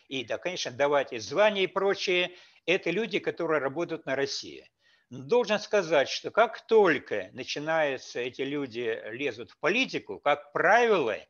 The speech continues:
и это просто мой личный опыт, я же здесь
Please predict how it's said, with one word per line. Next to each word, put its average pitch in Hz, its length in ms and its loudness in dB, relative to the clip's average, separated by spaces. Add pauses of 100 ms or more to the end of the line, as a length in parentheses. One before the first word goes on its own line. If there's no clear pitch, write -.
(320)
и 131 60 -6
это 151 260 0
просто 143 320 -6
мой 170 200 -2
личный 180 340 -4
опыт, - 500 -2 (320)
я 160 180 -2
же 156 140 -6
здесь 160 440 -6